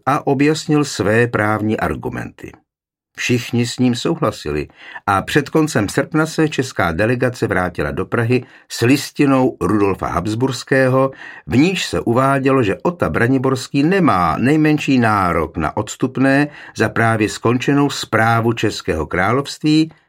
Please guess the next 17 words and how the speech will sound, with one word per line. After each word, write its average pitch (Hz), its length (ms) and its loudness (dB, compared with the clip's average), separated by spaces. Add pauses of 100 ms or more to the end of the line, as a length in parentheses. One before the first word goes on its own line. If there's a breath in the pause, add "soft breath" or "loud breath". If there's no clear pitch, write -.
(220 loud breath)
a 104 120 2
kralevic 101 580 0
Václav 127 560 -2
není 180 340 2
povinen 113 640 2
žádné 113 580 0
závazky 107 580 -2
vůči 110 300 -4
němu 87 240 -2
plnit. 71 400 -6 (1300 loud breath)
To 131 160 4
bylo 170 400 4
první 101 540 0
velké 90 440 0
vítězství 110 800 0
české 110 400 -2
diplomacie. - 720 -8